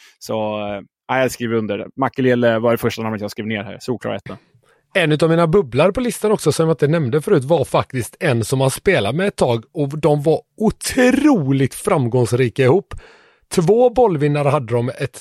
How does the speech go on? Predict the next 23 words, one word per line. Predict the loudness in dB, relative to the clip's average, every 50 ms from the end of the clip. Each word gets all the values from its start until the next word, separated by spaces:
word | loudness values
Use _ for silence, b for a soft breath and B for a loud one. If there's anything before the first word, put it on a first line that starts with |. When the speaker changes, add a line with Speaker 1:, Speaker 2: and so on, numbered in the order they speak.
| -20 _ -2
Speaker 2:
tag, | 0 2 2 2 0 -2 -4 -4
men | -2 0 0 2 0 0 -2 -6 -10 -6
Ivan | -4 -2 0 2 2 2
Helguera | 2 0 0 2 2 4 4 4 4 2 2 0
fick | 0 -2
ju | -2 -2
faktiskt | -2 -2 -2 -6 -10 -6
kliva | -2 0 2 2 2 2
ner | 4 4 4 2 2 0
i | -4 -4
backlinjen, | -4 -4 -6 -6 -8 _ -8 -6 -4 -4 -2 -2 -2 -4 -6 B B B B B B B B B B B B B B _ -2
eh, | 0 2 2 2 0 0 0
på | 0 2
grund | 4 4 4 4 4 2
av | 2 2
att | 2 0 0
man | -2 -2 0
la | 0 0 0 0
alla | 0 -2 -2 0
pengar | 0 0 0 2 0 0
där | -2 -2
framme, | 0 0 -2 0 -2 -2 -4
och | -4 -2 -2 -2 -4